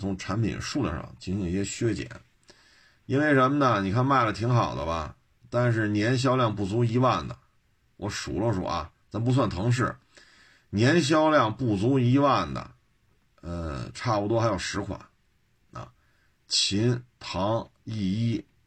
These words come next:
宋MaxD M、宋 Max、E六、唐E V、D一啊，然后E三、E五，这些都是年销量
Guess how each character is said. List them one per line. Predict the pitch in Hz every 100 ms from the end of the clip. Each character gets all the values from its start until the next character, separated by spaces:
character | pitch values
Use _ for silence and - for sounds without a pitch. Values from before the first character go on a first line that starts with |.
| -
宋 | - 117 107
MaxD | 117 90 87 - 98 90
M、 | 80 92 110 - -
宋 | - 104 107
Max、 | 107 52 - - - _
E | 113 104
六、 | 113 104 - - -
唐 | - 90 107
E | 101
V、 | 95 110 - - _ -
D | 110
一 | 90 95 104 - - _ _ _ _ _ _ _ _ _ _ _
啊， | - - - _ -
然 | 76 92
后 | 107
E | 113 98
三、 | 90 113 110 - - -
E | 104
五， | 80 64 - 55 - _ _ _ _ _ _
这 | - 92
些 | 107
都 | 104 117
是 | 101 92 73 - _ -
年 | 85 92
销 | 98 104
量 | 101 85 -